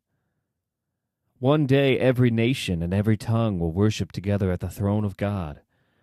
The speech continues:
There will no longer be sin or inequality of any kind. People will be just people, with liberty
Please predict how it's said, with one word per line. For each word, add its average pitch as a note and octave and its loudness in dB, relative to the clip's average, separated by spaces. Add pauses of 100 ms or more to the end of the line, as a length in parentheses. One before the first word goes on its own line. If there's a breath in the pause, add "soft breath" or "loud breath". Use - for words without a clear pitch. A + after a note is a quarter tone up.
(240)
There G#2+ 2
will A#2 4
no B2+ 4
longer C#3 2
be B2 0
sin A#2+ -2
or E2 -4
inequality F2+ -4
of D#2 -4
any G#2+ -4
kind. A2+ -6 (720)
People A2 0
will F#2+ 2
be G2 -2 (300)
just F#2 -4
people, F#2+ -8 (500)
with G2 -6
liberty F2+ -4